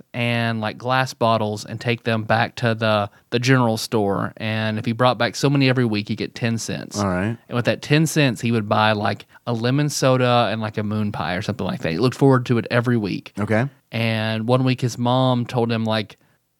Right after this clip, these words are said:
Speaker 1: "I need these paper bags to bring home groceries with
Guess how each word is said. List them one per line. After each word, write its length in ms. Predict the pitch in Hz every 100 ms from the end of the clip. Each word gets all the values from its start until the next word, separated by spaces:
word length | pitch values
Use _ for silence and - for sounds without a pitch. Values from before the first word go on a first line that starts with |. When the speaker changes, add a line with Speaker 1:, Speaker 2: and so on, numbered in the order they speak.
| _ _ _ -
Speaker 1:
"I 80 | 127
need 240 | 135 139
these 180 | 135 135
paper 260 | 135 131 120
bags 480 | 113 110 110 107 -
to 100 | 113
bring 240 | 113 113
home 240 | 101 113
groceries 520 | 110 113 117 - 117 104
with 300 | 107 98